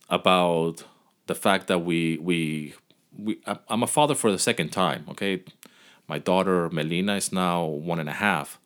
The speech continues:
Well, actually, she's gonna go for two years in a few months.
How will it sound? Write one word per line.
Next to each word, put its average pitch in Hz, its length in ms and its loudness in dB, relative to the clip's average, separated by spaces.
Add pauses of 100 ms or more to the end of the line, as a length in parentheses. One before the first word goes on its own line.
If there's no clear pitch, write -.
(840)
Well, 76 160 -6
actually, 76 300 -8
she's - 120 -12
gonna 78 200 -6
go 80 100 -4
for - 140 -8
two - 180 -6
years 87 360 -2
in 76 60 -6
a 71 60 -6
few - 180 -6
months. 90 380 0